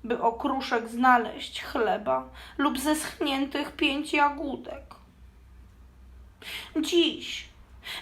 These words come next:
zdobyłem z wielkim trudem muchy dwie, lecz mówiąc szczerze, bardzo były już nieświeże.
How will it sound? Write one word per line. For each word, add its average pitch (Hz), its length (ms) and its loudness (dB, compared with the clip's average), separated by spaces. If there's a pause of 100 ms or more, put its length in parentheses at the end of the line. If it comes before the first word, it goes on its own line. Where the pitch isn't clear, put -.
(120)
zdobyłem 339 600 6 (380)
z 311 60 -2
wielkim 349 520 6
trudem 339 760 4 (100)
muchy 339 500 6
dwie, 254 560 -6 (760)
lecz 359 320 6
mówiąc 349 500 6
szczerze, 320 760 6
bardzo 320 340 8
były 262 320 0
już 240 320 -4
nieświeże. 202 760 0